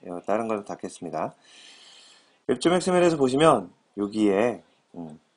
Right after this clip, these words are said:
요게 있어요. 뭐가 있냐면 서블릿에 디스패처 서블릿. 이거 어디서 봤죠? 예. 아까 거기서 봤습니다. 여기. 여기에 요 그림.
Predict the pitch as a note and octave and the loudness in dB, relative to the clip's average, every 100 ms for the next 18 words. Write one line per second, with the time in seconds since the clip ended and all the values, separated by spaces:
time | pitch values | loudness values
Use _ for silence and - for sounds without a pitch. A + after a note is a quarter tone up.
0 | _ _ _ - _ _ F2+ F#2+ G2 A#2 | _ _ _ -20 _ _ -6 -4 0 0
1 | - - D#2 D2 F2+ G2 F#2 F#2+ B2 G2 | 0 -6 -12 -8 -4 -4 -4 -2 -2 -4
2 | - _ _ _ _ _ _ - C3+ C#3+ | -10 _ _ _ _ _ _ -2 0 2
3 | D3+ B2 A2+ B2+ - - A#2 - C3+ C3+ | 0 0 -2 -4 -8 -6 -6 -2 -4 -2
4 | A#2+ A#2 G#2 F#2 C3 D3+ C3 C3+ C3+ - | -4 -4 -4 -2 0 4 4 2 -2 0
5 | F3+ G3+ _ _ _ F2 D#2 _ _ _ | -2 -4 _ _ _ -18 -18 _ _ _
6 | _ _ _ _ _ _ _ _ - E2+ | _ _ _ _ _ _ _ _ -18 -14
7 | - A#2+ C3 - _ - F2+ F#2+ G#2 F2+ | -2 0 0 -6 _ -14 -10 -8 -10 -12
8 | - D#2+ D2+ - _ _ _ _ _ F2 | -14 -18 -20 -20 _ _ _ _ _ -20
9 | - - _ _ _ _ _ _ _ _ | -20 -20 _ _ _ _ _ _ _ _
10 | _ _ _ _ _ _ _ _ _ _ | _ _ _ _ _ _ _ _ _ _
11 | _ _ _ _ F#2+ F#2+ F2 - E2 D#2+ | _ _ _ _ -16 -16 -14 -12 -12 -8
12 | F2 B2+ E3+ _ - _ _ - - _ | -6 -6 -8 _ -20 _ _ -20 -20 _
13 | _ _ _ G2+ F#2 G2 F2 F2 | _ _ _ -12 -8 -6 -6 -8